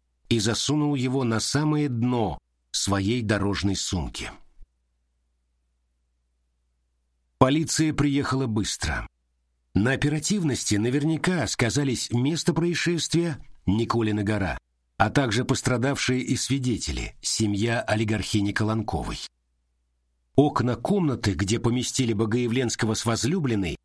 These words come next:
выходили на внутренний двор, в сад. Однако и там оказались заметны синие всполохи,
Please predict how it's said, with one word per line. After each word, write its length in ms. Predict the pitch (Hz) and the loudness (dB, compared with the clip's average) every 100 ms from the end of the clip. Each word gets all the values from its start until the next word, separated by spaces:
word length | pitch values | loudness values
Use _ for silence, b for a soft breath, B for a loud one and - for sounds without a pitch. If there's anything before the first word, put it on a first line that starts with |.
| _ _ - | _ _ -4
выходили 540 | 95 - 120 123 151 | -2 0 0 2 0
на 160 | 131 123 | 0 0
внутренний 500 | 123 143 131 147 151 | 0 0 0 0 0
двор, 460 | 135 143 92 - - | 0 -2 -2 -8 -10
в 120 | - | -6
сад. 480 | - 135 107 - - _ _ _ _ - | -2 -2 -2 -6 -14 _ _ _ _ 0
Однако 400 | 98 131 143 196 | 2 2 2 0
и 80 | |
там 480 | 185 180 151 107 - | 2 2 2 -2 -4
оказались 540 | - 110 120 113 123 101 | -4 0 0 2 0 0
заметны 440 | 117 123 127 120 | 0 0 0 0
синие 380 | - 120 113 117 | 0 0 0 0
всполохи, 760 | - - 123 92 85 - 73 | -2 0 0 0 -2 -4 -6